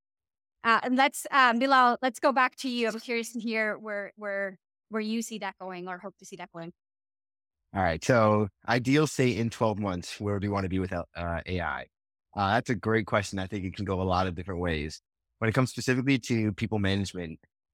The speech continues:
Speaker 2: uh, my hope would be to see all the mundane tasks, all the things that a manager doesn't wanna do, you know, besides, like, the performance management and difficult conversations they have to have, all of that would be automated. Uh, now that is the dream state.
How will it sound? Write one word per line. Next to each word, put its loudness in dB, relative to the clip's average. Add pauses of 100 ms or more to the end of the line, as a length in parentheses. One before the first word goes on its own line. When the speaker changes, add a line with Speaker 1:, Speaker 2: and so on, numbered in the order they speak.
(120)
Speaker 2:
uh, 4
my 4
hope 2
would 2
be 2
to -10
see 0
all 0
the -2
mundane 0
tasks, -2
all 0
the 0
things 0
that 0
a -2
manager -4
doesn't -4
wanna -2
do, 2 (760)
you -12
know, -4 (120)
besides, 4
like, -2
the -10
performance 0
management -2
and -8
difficult -4
conversations -2
they -4
have 0
to -12
have, 2 (680)
all 6
of 0
that 0 (160)
would -8
be -8
automated. -10 (720)
Uh, 2
now 4
that 4
is -2
the -4
dream 0
state. 0